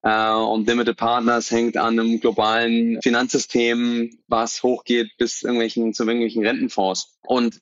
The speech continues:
alle am Ende müssen dafür sorgen, dass in dem Fall in der Kette, die ich jetzt beschrieben habe, dass der, äh, Rentner in Kanada oder sonst wo, ähm, äh, seine Rente bekommt. Und, äh,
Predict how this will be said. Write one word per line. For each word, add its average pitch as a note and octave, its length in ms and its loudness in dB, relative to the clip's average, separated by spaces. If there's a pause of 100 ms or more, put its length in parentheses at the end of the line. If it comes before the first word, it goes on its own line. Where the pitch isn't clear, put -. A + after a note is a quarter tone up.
(140)
alle B2+ 460 2
am A2+ 180 0
Ende A#2+ 360 2
müssen A#2 260 0
dafür A#2 240 0
sorgen, A#2+ 720 0 (460)
dass A#2 380 -2
in A#2 240 -2
dem A#2+ 200 2
Fall A2+ 380 0
in A#2 80 0
der A2+ 100 2
Kette, B2 220 0
die A#2 60 4
ich A2+ 60 0
jetzt A#2 140 -2
beschrieben A#2+ 400 -2
habe, A#2 160 -2
dass A#2 220 -4
der, A2+ 320 -2 (120)
äh, A#2 80 -2
Rentner B2 540 0
in A#2+ 180 -2
Kanada A#2+ 640 0
oder A2+ 520 0 (100)
sonst A#2+ 340 -2
wo, A#2 300 0
ähm, A#2 400 0
äh, G#2+ 200 -2 (140)
seine A2+ 260 0
Rente C3+ 220 0
bekommt. B2 520 -2 (400)
Und, A#2+ 340 -2
äh, A#2 400 -2